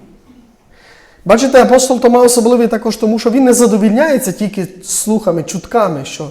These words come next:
там він чув десь там від когось. Він хоче особисто перевірити, чи то є так направду. Йому мало свідоцтва його братів, його спільноти, його уч-,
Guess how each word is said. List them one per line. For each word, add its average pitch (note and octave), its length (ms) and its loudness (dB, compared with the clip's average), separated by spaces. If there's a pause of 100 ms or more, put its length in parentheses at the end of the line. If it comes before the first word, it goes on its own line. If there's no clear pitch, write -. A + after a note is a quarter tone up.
(100)
там F3 380 -2
він F#3+ 220 -2
чув B3+ 300 -2
десь G#3+ 180 -4
там F3+ 240 -4 (160)
від F3+ 120 -10
когось. C#3+ 560 -8 (800)
Він F#3+ 100 0
хоче B3+ 320 2
особисто A#3+ 680 0
перевірити, A#3 680 0
чи - 180 -12
то G3+ 120 -2
є A#3 100 4
так A#3+ 200 -4
направду. A#3 540 -6 (1900)
Йому G3 220 2
мало G#3+ 340 2
свідоцтва D#3 680 -4 (840)
його D#3+ 260 -2
братів, D#3 520 -6 (360)
його D3 160 -14
спільноти, F#3 580 -8
його C3+ 320 -12
уч-, F#3 360 -12